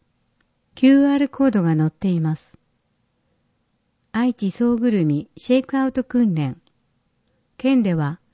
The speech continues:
南海トラフ地震などの大規模地震発生の際に、県民の皆さんがその場に応じて自らの身を守る行動を行えるよ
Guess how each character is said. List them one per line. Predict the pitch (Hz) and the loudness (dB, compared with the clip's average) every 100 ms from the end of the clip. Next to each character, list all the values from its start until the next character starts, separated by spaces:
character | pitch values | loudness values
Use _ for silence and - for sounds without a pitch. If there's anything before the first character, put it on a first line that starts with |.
| _ _ | _ _
南 | 202 247 | 0 0
海 | 247 262 254 | 0 -4 -2
ト | 262 | -2
ラ | 254 | -4
フ | 233 | -4
地 | 226 226 | -4 -4
震 | 202 185 | -2 -2
な | 165 | -2
ど | 160 | -2
の | 147 143 - _ _ _ | -4 -4 -8 _ _ _
大 | 220 247 | -2 -2
規 | - 254 | 0 0
模 | 269 | 2
地 | 226 | 0
震 | 226 269 247 | 0 0 0
発 | 269 - | -2 -2
生 | 233 180 | -2 -2
の | 170 | -2
際 | - 190 175 | -2 -2 0
に、 | 147 147 - _ _ | -2 -4 -10 _ _
県 | - 240 247 | -4 -2 0
民 | 254 247 | 2 2
の | 247 | 2
皆 | 226 240 | 2 0
さ | - 196 | -2 -2
ん | 165 | -2
が | 147 147 _ _ | -2 -6 _ _
そ | - | -2
の | 220 233 | 0 2
場 | 240 | 2
に | 233 233 | 2 2
応 | 220 | 0
じ | 202 190 | -2 -6
て | 185 185 - _ _ _ | -4 -4 -6 _ _ _
自 | 247 254 277 | -4 -2 -2
ら | 233 185 165 | -2 0 0
の | 151 | 0
身 | 175 208 | 0 0
を | 208 | 0
守 | 208 196 160 | 0 0 -2
る | 151 - | -4 -6
行 | 233 247 247 | -2 0 0
動 | 233 214 | 0 -2
を | 214 196 | -4 -4
行 | 214 | 0
え | 214 220 202 | 0 0 0
る | 151 | -2
よ | 139 123 | -2 -6